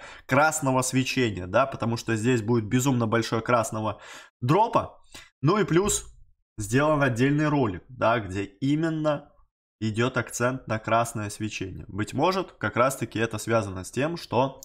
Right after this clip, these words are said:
у нас шанс выпадения этого красного свечения увеличат, да, то есть если сейчас он там, <coughs> если не ошибаюсь, где-то около процента, то, может быть, сделают там, условно, пять либо десять процентов, да, чтобы намного больше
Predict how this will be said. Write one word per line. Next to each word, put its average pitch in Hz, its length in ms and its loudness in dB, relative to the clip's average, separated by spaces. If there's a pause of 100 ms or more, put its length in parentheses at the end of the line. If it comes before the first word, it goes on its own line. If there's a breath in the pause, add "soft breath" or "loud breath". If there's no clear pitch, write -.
у 107 120 -6
нас 123 300 0 (140 soft breath)
шанс 160 600 2
выпадения 127 840 2
этого 127 440 4
красного 110 440 2
свечения 151 480 0
увеличат, 147 1120 2
да, 123 220 4
то 120 100 0
есть 113 140 -2
если 117 180 0
сейчас 123 300 0
он 107 100 -2
там, 107 300 0 (960 loud breath)
<coughs> - 380 2
если 131 340 4
не 117 80 0
ошибаюсь, 113 360 2
где-то 110 240 0
около 104 220 -4
процента, 156 720 -2 (840)
то, 117 100 0
может 127 240 2
быть, 110 140 2
сделают 117 400 2
там, 92 240 -4
условно, 101 360 -4
пять - 520 0
либо 98 240 -4
десять 127 420 0
процентов, 95 520 -6
да, 110 160 2
чтобы 110 280 -4
намного 110 380 -2
больше 123 400 0